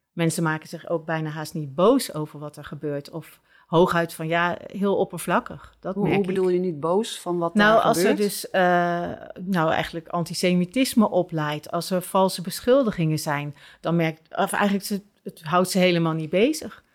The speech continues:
Speaker 2: Wordt de kennisgeving aangenomen en that's
Speaker 1: Ja,
Speaker 2: it?
Speaker 1: het is een van de nieuwsfeiten, corona is belangrijker.
Speaker 2: Ja. Hey, laten we eens even kijken. Eh, en jij hebt ze daar op papier staan, want je
Speaker 1: Ja.
Speaker 2: kan ze natuurlijk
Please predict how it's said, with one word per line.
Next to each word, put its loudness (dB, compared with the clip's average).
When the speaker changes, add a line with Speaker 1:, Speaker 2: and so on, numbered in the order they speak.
Speaker 2:
Wordt -4
de -2
kennisgeving 0
aangenomen -2
en -4
that's 0
Speaker 1:
Ja, 6
Speaker 2:
it? 0
Speaker 1:
het -18
is 0
een 2
van 0
de 2
nieuwsfeiten, 2
corona 2
is -4
belangrijker. -2
Speaker 2:
Ja. -8
Hey, 0
laten 2
we 0
eens -2
even 2
kijken. 2
Eh, -4
en -2
jij -2
hebt -6
ze -4
daar -4
op -14
papier -2
staan, -4
want -4
je -18
Speaker 1:
Ja. 0
Speaker 2:
kan -6
ze -8
natuurlijk -10